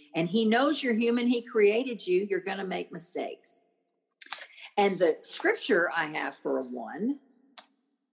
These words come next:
for their fear, 'cause their fear is of being imperfect or falling short,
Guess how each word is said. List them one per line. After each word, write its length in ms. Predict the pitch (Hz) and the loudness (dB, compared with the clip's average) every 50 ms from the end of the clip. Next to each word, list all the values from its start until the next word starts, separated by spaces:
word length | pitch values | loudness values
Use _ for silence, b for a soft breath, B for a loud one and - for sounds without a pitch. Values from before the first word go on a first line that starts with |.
| _ - | _ -2
for 140 | - 196 175 | 0 2 4
their 180 | 175 160 147 | 4 4 2
fear, 460 | - - - 277 262 214 151 147 165 | 2 -2 -6 -4 -2 0 0 0 -2
'cause 160 | 165 - 180 - | -4 -6 -10 -6
their 140 | 170 156 156 | -6 -6 -6
fear 360 | - - 190 185 180 185 190 | -6 -4 -4 -4 -2 -2 -4
is 140 | 190 180 165 | -4 -4 -4
of 120 | 139 139 - | -6 -6 -8
being 220 | 156 151 151 156 | -8 -8 -8 -4
imperfect 680 | - 269 285 - - 160 151 143 - 202 202 202 - 165 | -2 0 0 0 0 -2 -2 -2 -2 -4 -4 -4 -4 -6
or 180 | 139 131 131 | -6 -6 -6
falling 380 | - - 156 156 156 156 160 160 | -6 -4 -4 -2 -2 -2 -6 -6
short, 440 | - - 147 131 156 - - - | -6 -4 -2 -2 -2 -2 -4 -8